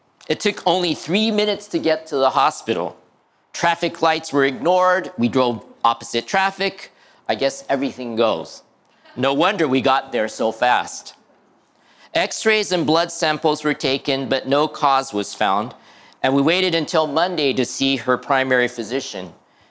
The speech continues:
who gave her painkillers and compresses and did nothing more but send her home. Thankfully, we were able to arrange for a wheelchair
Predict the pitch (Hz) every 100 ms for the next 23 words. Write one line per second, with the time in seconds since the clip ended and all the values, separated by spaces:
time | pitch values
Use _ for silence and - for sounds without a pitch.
0 | _ 143 139 156 151 147 165 170 165 170
1 | 151 151 151 135 127 - 143 143 135 135
2 | - 131 123 120 110 123 120 127 127 123
3 | 117 113 110 95 104 - - - 107 101
4 | 101 - 127 101 90 - _ _ _ _
5 | - _ _ _ _ _ _ _ - _
6 | _ _ _ _ 185 208 - 202 208 196
7 | 175 160 156 160 156 143 135 143 147 -
8 | 127 123 120 139 143 - 147 143 147